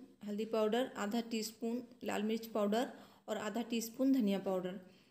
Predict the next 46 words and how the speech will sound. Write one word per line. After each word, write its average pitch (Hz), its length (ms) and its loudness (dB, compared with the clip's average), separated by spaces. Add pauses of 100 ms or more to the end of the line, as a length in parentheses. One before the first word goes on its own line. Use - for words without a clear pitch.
(160)
तो 226 120 -2
इन 247 200 0
सारे 226 200 -2
मसालों 214 360 -4
को 208 140 -4
मिक्स 226 200 0
कर 247 120 4
दिया 233 160 2
है 233 60 2
मैंने, 233 260 2
गैस 214 220 2
को 240 100 -2
थोड़ा 214 200 0
सा 208 140 -2
स्लो 233 240 0
कर 214 160 0
दिया 208 200 4
है। 226 220 -2 (380)
अब 208 260 -6
इसी 226 320 -2
तेल 220 220 4
में 220 140 -2
मैं 247 220 2
इसको - 260 -2
भी 240 220 -2 (400)
इस - 160 -12
तरह 214 120 -6
से 233 180 -2
fry 220 280 0
कर 208 140 0
लूँगी, 214 360 0 (440)
क्योंकि 247 180 -4
मसाले 247 400 0
जलने 220 260 0
नहीं 254 160 2
चाहिए, 240 300 2
इसलिए 226 260 2
मैंने 226 220 0
गैस 220 200 2
को - 100 -12
थोड़ा 214 140 -2
सा 247 140 -2
कम 214 220 0
कर 220 120 0
दिया 214 220 4
है। 214 240 0